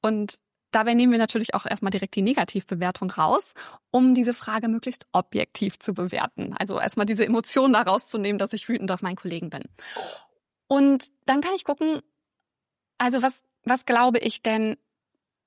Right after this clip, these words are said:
also ich würde dann feststellen quasi, diese Person richtet sich nach ihrer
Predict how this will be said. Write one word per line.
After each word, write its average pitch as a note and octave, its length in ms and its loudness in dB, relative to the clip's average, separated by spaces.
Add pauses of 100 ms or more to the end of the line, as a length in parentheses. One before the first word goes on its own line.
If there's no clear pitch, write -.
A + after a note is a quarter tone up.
(180)
also G#3 120 2
ich G3 120 -2
würde A#3 140 4
dann G#3+ 200 2
feststellen - 680 0
quasi, C#4 560 0 (400)
diese A#3 200 2
Person G#3+ 680 -4 (500)
richtet C4 400 -2
sich A#3+ 560 -4
nach G3+ 300 -2
ihrer F#3+ 480 -6